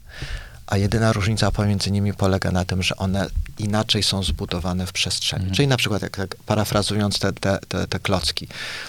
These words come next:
Speaker 1: e, w jednym obiekcie na przykład mamy komin do góry, a w drugim na przykład obiekcie możemy s-, sobie wyobrazić, e, e,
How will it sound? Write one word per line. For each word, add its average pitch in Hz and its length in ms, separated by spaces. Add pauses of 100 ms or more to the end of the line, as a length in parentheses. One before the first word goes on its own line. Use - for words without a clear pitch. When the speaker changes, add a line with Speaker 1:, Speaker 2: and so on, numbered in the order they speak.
(160)
Speaker 1:
e, 107 260
w - 80
jednym 110 420 (180)
obiekcie 101 500
na 92 80
przykład 95 460
mamy 95 320 (100)
komin 92 400 (480)
do 90 160
góry, 95 300 (600)
a 117 100
w - 60
drugim 113 380
na 98 120
przykład - 340
obiekcie 92 380
możemy 90 340
s-, 82 60 (100)
sobie 92 260
wyobrazić, 90 680 (140)
e, 87 80
e, 82 80